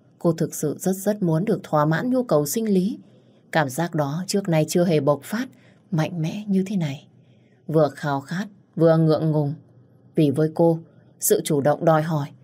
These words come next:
là một điều gì đó thật sự mất giá. Nhưng mà thôi chết mất. Phải diễn tả cảm giác trong cơ thể lúc này như thế nào? Những cảm xúc phức tạp cứ như vậy đan xen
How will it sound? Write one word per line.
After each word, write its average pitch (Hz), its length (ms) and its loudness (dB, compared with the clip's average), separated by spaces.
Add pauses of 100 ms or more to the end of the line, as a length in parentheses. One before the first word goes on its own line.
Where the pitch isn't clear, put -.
(240)
là 160 120 2
một 143 220 -2
điều 147 180 0
gì 139 160 -4
đó 139 340 -6
thật 175 140 -2
sự - 280 -2
mất 170 200 -2
giá. 147 360 -8 (800)
Nhưng 156 240 2
mà 135 260 -4 (200)
thôi 165 160 0
chết 185 240 -2
mất. 190 180 0 (600)
Phải 160 180 4
diễn - 220 -6
tả 143 260 -2
cảm 139 200 -4
giác 214 220 -4
trong 226 180 -4
cơ 240 160 2
thể 170 160 4
lúc 214 180 -2
này 156 200 4
như 214 120 2
thế 254 140 -2
nào? 156 320 0 (380)
Những 240 160 0
cảm 139 260 0
xúc 214 240 -4
phức 269 220 -6
tạp 151 200 0 (360)
cứ 170 100 6
như 214 160 2
vậy 175 180 0
đan 160 240 -2
xen 185 380 2